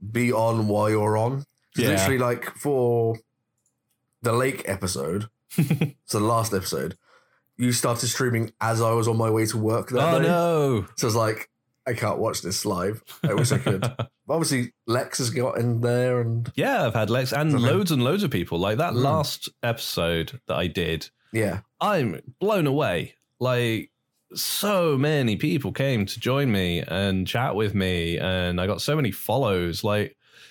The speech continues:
Speaker 2: it's, uh, it was a great experience. Loved it.
Speaker 1: Well, it pushed us over the edge, didn't it?
Speaker 2: Uh, actually, no, I was <laughs> already
Speaker 1: No?
Speaker 2: over the edge before
Speaker 1: Oh,
Speaker 2: that
Speaker 1: right.
Speaker 2: happened. Uh, yeah, 'cause,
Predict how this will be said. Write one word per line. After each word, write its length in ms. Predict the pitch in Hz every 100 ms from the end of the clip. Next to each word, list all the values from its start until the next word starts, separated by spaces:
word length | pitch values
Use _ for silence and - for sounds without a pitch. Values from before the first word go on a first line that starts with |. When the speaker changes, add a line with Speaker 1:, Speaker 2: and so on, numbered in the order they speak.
| _ _ _ -
Speaker 2:
it's, 480 | 147 - - - -
uh, 220 | 120 123
it 40 | 117
was 140 | 104
a 40 |
great 260 | 92 151 135
experience. 680 | - - 120 90 - - -
Loved 220 | - 117 78
it. 140 | 65 _ _ _ _ _ -
Speaker 1:
Well, 200 | 123 131
it 140 | -
pushed 200 | 127 117
us 120 | 113
over 160 | 123 117
the 80 | 123
edge, 240 | 151 123
didn't 180 | 151 180
it? 120 | - - _ _ _ _ _ _ _ _ -
Speaker 2:
Uh, 300 | 127 131 127
actually, 260 | 143 - 147
no, 340 | 175 190 98
I 120 | 107 117
was 140 | 135
<laughs> 80 | 135
already 360 | 160 165 175
Speaker 1:
No? 100 | 127
Speaker 2:
over 160 | 160 196
the 160 | 185 175
edge 220 | 180 151
before 280 | 165 156 190
Speaker 1:
Oh, 60 | 175
Speaker 2:
that 80 |
Speaker 1:
right. 240 | 151 156 220
Speaker 2:
happened. 360 | 156 135 127 - - - - 196 175 165
Uh, 360 | 165 165 165 139
yeah, 180 | 185 139
'cause, 340 | 147 131 -